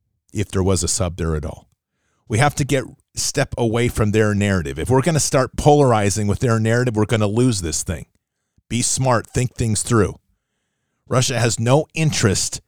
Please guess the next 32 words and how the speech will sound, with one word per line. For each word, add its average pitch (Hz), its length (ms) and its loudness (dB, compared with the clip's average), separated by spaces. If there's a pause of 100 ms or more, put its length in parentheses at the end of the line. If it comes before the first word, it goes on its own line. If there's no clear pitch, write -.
(1160)
in 110 160 -2
fighting 104 420 2
us. - 300 -6 (1300)
Russia 110 320 0
has 123 220 0
an 123 100 -2
interest, 139 580 0
as 110 180 0
it 113 80 -2
has 113 400 -2
always 147 380 2
historically, 127 640 0
to 101 80 0
keep - 320 -4
people 131 340 -2
off 123 240 2
of 156 80 -6
its - 160 -2
borders 110 400 2
and 90 140 -4
secure - 480 -2
parts - 380 -4
that 110 100 -4
are 104 80 0
truly 92 360 -4
theirs. 90 380 -2 (2250)
Here's 123 200 4
a 123 40 4
little 123 220 4
overmatch 104 500 2
for 90 180 2
you. 73 140 -4